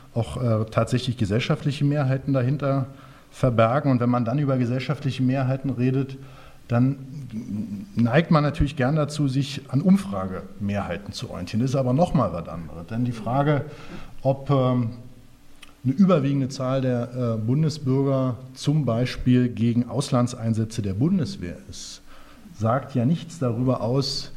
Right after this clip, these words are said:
mit welchen Motiven sie dagegen ist. Und wir haben, äh, ähm, mal in, in einem längeren, man kann fast sagen, Forschungsprojekt versucht rauszubekommen, und das nur mal als ein Beispiel,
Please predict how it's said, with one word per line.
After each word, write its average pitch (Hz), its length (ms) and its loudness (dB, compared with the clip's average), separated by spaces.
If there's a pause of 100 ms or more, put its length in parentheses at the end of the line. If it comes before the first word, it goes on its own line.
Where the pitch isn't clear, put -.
(280)
mit 117 200 2
welchen 123 280 2
Motiven 104 840 2
sie 95 420 -2
dagegen 95 500 -2
ist. - 140 -10
Und 95 100 -4
wir 92 140 0
haben, 123 300 2
äh, 110 320 0 (720)
ähm, 98 320 -6 (240)
mal 98 340 2 (200)
in, 107 240 0
in 104 80 -2
einem 107 160 2
längeren, 131 500 4 (240)
man 107 160 -4
kann 127 160 -2
fast 123 280 -2
sagen, 107 300 0
Forschungsprojekt 131 1000 -2 (400)
versucht 123 640 0
rauszubekommen, 156 800 -2
und 120 220 -2
das 135 100 -4
nur 135 120 0
mal 127 100 0
als 113 180 -8
ein 113 240 -2
Beispiel, 139 600 0